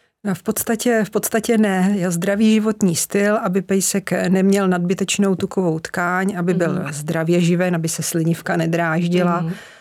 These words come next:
Speaker 1: A to je v podstatě všechno.
Speaker 2: Mhm. A když už teda já budu mít podezření na to, že teda můj pes by mohl mít cukrovku a přijdeme třeba k vám do Labvetu a budeme chtít teda to nějakým způsobem diagnostikovat, jak probíhá takové vyšetření?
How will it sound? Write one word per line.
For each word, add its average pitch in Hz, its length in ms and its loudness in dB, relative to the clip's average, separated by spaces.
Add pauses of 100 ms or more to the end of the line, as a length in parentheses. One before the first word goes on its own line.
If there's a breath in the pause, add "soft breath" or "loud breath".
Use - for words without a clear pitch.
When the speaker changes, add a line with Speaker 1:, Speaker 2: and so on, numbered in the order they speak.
(140)
Speaker 1:
A 151 80 -12
to - 100 -8
je 175 40 -6
v - 40 -12
podstatě - 340 -8
všechno. 165 440 -8 (200)
Speaker 2:
Mhm. 175 400 -6 (720 soft breath)
A - 40 -8
když 160 220 -4
už 190 100 -2
teda 220 220 -2
já 202 160 0
budu 190 180 -2
mít 220 180 -2
podezření 185 840 0 (280 soft breath)
na 180 120 -2
to, 185 140 -2
že 185 120 0
teda 185 220 0
můj 180 220 2
pes 180 200 -2
by 180 140 0
mohl 165 300 0
mít 190 240 -2
cukrovku 139 680 -4 (260)
a 156 40 -6
přijdeme 170 460 -4
třeba 170 300 -6
k 165 100 -8
vám 156 320 0
do 156 80 0
Labvetu 165 540 -2
a 175 200 0
budeme 160 320 -2
chtít - 280 -10
teda 170 240 -2
to 170 140 -4
nějakým 160 280 -4
způsobem 180 520 -2
diagnostikovat, 165 800 -2
jak 170 80 -2
probíhá 180 500 -4
takové 147 320 -6
vyšetření? 143 600 -6